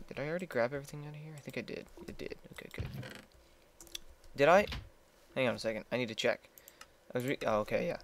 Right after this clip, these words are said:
I was recently playing another, another world I had, and I was testing something, and I had it on peaceful. Okay,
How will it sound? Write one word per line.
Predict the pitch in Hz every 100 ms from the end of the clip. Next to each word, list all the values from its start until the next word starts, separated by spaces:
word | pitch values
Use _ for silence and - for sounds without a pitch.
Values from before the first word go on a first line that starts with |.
| - - - - -
I |
was | 127 123
recently | 175 185 170 147
playing | 127 143 131 123
another, | 120 117 113 117 -
another | 120 123 117
world | 110 117 123
I | 131
had, | 131 135 127 123 123 - _ _ _ _ _ _ _ _ _ _ _ _ _ _ -
and | 120 113 110 110
I |
was | 107 -
testing | - 131 120 113
something, | 110 110 107
and | 107
I |
had | 110 117
it | 104
on | 101
peaceful. | - 117 113 - 113 104 - - - - - - - - - -
Okay, | 127 -